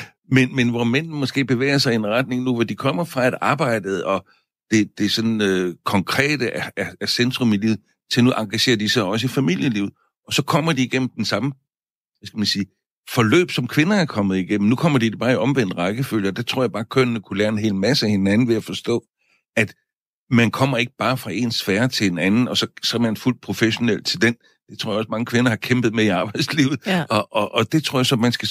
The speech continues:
Speaker 1: forstå mænd også, at der er mange ting, der, der river og fløjter, mange nye roller, de skal indtage. Og så er der selvfølgelig en gruppe mænd, som ikke lever særlig meget familieliv.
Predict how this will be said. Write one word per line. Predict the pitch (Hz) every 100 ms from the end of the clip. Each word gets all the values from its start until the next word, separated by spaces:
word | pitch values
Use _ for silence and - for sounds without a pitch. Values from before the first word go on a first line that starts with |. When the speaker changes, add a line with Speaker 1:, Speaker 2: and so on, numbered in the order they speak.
| -
Speaker 1:
forstå | 110 - 143
mænd | 131 120 127
også, | 101 120 135 135 _ _ _
at | - -
der |
er | 123
mange | 107 135
ting, | 156 143 107 -
der, | 104 95 -
der | 95
river | 135 113
og | -
fløjter, | 113 104 98
mange | 107 110 127
nye | 120 123
roller, | 87 95 127
de | 123
skal | 98 95
indtage. | 127 123 - 98 85 _ _ _ _ _ _ _
Og | 110
så | -
er | 147
der |
selvfølgelig | 185 139 - 131
en | 120
gruppe | 101 98 98
mænd, | 107 113
som | - 104
ikke | 120 165 208
lever | 208 107
særlig | 87 95 87 87
meget | 85 82
familieliv. | - 82 82 78 78 78